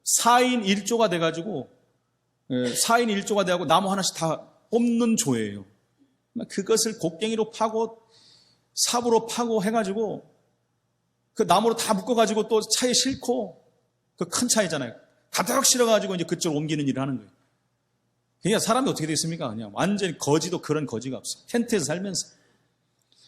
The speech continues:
그때 제가 뭘 생각하면, 이야, 이 뿌리가 얼마나 안 뽑히는지요.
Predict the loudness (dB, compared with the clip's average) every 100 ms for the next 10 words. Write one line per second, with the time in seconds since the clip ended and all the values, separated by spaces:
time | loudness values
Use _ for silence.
0 | _ -2 0 4 4 4 4 2 0 -2
1 | -4 -4 -2 0 -2 -4 -10 -16 -20 -20
2 | -12 -12 -10 -6 -4 -2 -2 -4 -4 -4
3 | -2 -2 0 -2 -4 -4 -4 -4 -8